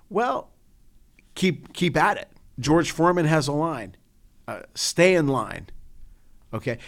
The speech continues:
like, like, like for me, okay, yes, things happened for me, thank God, and thank my parents, and thank me, and the people who hired me. But how did I get from point A to point B? Without going into every single detail, yes, you, you,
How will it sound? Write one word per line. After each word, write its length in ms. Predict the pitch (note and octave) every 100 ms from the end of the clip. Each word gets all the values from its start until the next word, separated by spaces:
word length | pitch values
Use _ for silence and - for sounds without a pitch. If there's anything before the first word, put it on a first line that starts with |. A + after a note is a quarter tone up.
| -
like, 200 | C#3+ C#3+
like, 200 | C#3+ D3
like 200 | C#3+ C#3+
for 180 | C#3 C#3+
me, 320 | C#3+ F#3 C3 - - - -
okay, 260 | B2+ C#3+ B2
yes, 320 | C3 C#3 A#2 -
things 280 | D3 C#3+ A#2
happened 500 | C#3 C#3 D3 B2+ - - -
for 220 | - - C3
me, 120 | A#2+
thank 280 | - B2 A#2
God, 260 | A#2 G2+ - - - - - - -
and 100 | -
thank 160 | C#3 B2+
my 80 | B2+
parents, 360 | - B2+ B2 G#2+
and 100 | F#2+
thank 220 | C3 -
me, 280 | E3 C3+ - - - -
and 180 | C#3
the 60 | C#3+
people 260 | C3+ C3+ B2+
who 40 |
hired 220 | C3+ D#3+ B2+
me. 120 | A2+
But 240 | A#2 C3 -
how 280 | - D#3+ E3
did 140 | D3
I 80 | D3
get 180 | C#3 C3
from 140 | C3
point 220 | - C#3
A 40 | B2+
to 60 |
point 260 | A#2+ B2 G#2+
B? 240 | B2 G2 - - - _
Without 320 | D3 F#3 G3 C#3
going 180 | D#3
into 160 | C#3 C3
every 200 | C#3+ C3+
single 300 | - C3+ A2+
detail, 500 | A#2+ D#3+ D#3 B2+ B2 -
yes, 380 | F#3 A2+ -
you, 180 | A2+ A2+
you, 360 | E2 A#2 A#2 A2+